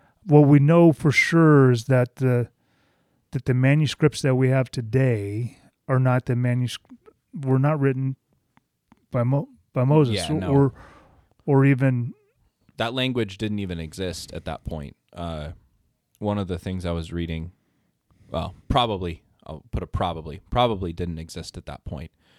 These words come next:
Speaker 2: Um, the, there was, uh, Canaanite languages that had developed, uh, and,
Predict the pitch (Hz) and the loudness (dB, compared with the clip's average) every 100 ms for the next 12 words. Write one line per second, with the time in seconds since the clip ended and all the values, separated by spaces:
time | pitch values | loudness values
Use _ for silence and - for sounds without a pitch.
0 | _ _ _ 87 85 80 80 - _ _ | _ _ _ -6 -4 -4 -8 -12 _ _
1 | _ - 98 98 95 92 87 85 - 95 | _ -18 -6 -2 0 0 0 -2 -4 -4
2 | 92 92 87 90 82 78 78 - _ _ | -2 -2 -4 -6 -6 -6 -10 -14 _ _
3 | _ _ 151 151 117 90 - 80 80 80 | _ _ -4 0 0 -2 -4 -10 -10 -10
4 | 78 95 - - _ _ _ _ _ _ | -10 -10 -12 -20 _ _ _ _ _ _
5 | 98 95 - 101 90 87 80 80 90 - | -6 -4 -4 -8 -8 -6 -6 -6 -8 -12
6 | - _ 78 73 67 87 | -20 _ -14 -12 -8 -10